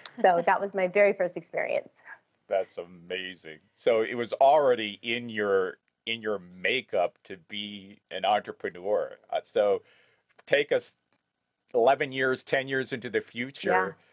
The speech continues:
Speaker 1: Yeah.
Speaker 2: uh, after having launched your, your, your first company, I guess this was your second, uh, what happened there?
Speaker 1: Yeah, so then I, I decided to do political fundraising. I had a couple opportunities, and,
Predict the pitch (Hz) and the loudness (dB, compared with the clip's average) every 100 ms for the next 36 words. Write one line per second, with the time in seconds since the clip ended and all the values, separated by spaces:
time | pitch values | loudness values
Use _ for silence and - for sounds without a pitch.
0 | _ _ - 95 120 120 113 131 120 107 | _ _ 0 2 2 0 -2 0 0 -2
1 | 104 104 120 - 120 104 - 113 104 110 | -2 0 0 -2 -2 -2 -6 -6 -4 -4
2 | 101 98 143 156 165 120 101 98 90 107 | -4 -4 0 0 0 -2 0 -2 -2 -2
3 | 110 110 98 95 92 - 147 113 101 104 | -4 -10 -14 -12 -2 2 2 0 -4 -8
4 | _ _ - - 98 98 92 - _ _ | _ _ -18 -2 2 2 0 -4 _ _
5 | - 120 135 - 113 104 117 82 - _ | 2 2 2 -2 -4 -2 0 0 -4 _
6 | _ _ _ _ _ _ _ 226 302 294 | _ _ _ _ _ _ _ 4 4 4
7 | - 269 220 - 214 247 262 254 233 - | 2 2 2 0 2 4 4 2 0 0
8 | 208 214 - 202 226 226 190 196 196 196 | 0 0 0 2 0 -6 -4 0 0 0
9 | 190 190 208 196 190 190 202 202 196 185 | 0 0 0 0 2 0 0 0 0 0
10 | 202 190 208 180 - 175 190 185 185 214 | -2 2 2 2 0 -8 -6 -6 -4 -2
11 | 240 190 180 180 | 0 2 2 0